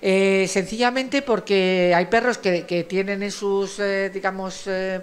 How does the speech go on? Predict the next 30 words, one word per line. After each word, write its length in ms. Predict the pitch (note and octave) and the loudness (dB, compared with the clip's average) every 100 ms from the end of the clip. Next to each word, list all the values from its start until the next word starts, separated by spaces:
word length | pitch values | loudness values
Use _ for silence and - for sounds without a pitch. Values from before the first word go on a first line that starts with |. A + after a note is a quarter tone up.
| F#3+ | -2
pie-, 300 | A3 A3+ G3+ | -2 0 -2
en 80 | E3+ | -6
su 680 | - F3+ F3+ F#3 F3+ F3+ | -8 -8 -6 -6 -6 -6
epitelio, 680 | G3+ F#3+ E3+ A#3+ A#3 F#3 D3 - - - - - | -6 -6 0 0 0 -2 -2 -8 -18 -18 -20 -10
pues, 300 | E3 D3 - | -6 -6 -4
eh, 440 | D#3+ D#3+ D#3 D#3+ D#3 D3 | -4 -2 -2 -4 -8 -10
proteínas 480 | E3 E3 E3+ F#3 F#3 | -8 -4 -4 -2 0
alergénicas 680 | G3 F3+ G#3 G#3 G#3 A#3 | 0 0 -2 -2 -2 -2
y 60 | G#3+ | -2
no. 140 | G#3+ | 0
Hay 100 | G3+ | 0
perros, 300 | F#3 G3+ A#3+ A3 G#3 - - - | 2 0 0 -2 -4 -6 -14 0
hay 140 | G#3 | 0
perros 420 | G#3 B3 C4 D4+ - | 4 2 4 0 0
que 120 | A#3 | -4
se, 260 | A#3 A3 | -2 -4
se 120 | F#3 G3 | -2 -2
les 120 | F#3 | 0
llama 260 | G#3 C4+ - | 0 0 -2
hipoalergénicos 1000 | C#4 - G#3 F#3 F3 - A#3 B3+ - D4 - - - | -4 2 4 4 0 0 0 0 -2 -4 -6 -14 -6
porque 260 | A3+ G#3+ A3+ | -4 -2 0
no 140 | A3+ | 0
producen 420 | B3 B3+ B3+ C4+ A#3 | 4 2 4 0 0
alergia. 460 | E3+ F3 - D3 - - - - | 0 -2 -2 -6 -4 -8 -8 -8
O 40 | |
sea, 160 | - F3+ | 0 0
que 120 | F#3 | 2
de 80 | G3 | 0
esos 240 | A#3+ A#3 | 0 2
hay. 200 | F#3 E3 | 2 2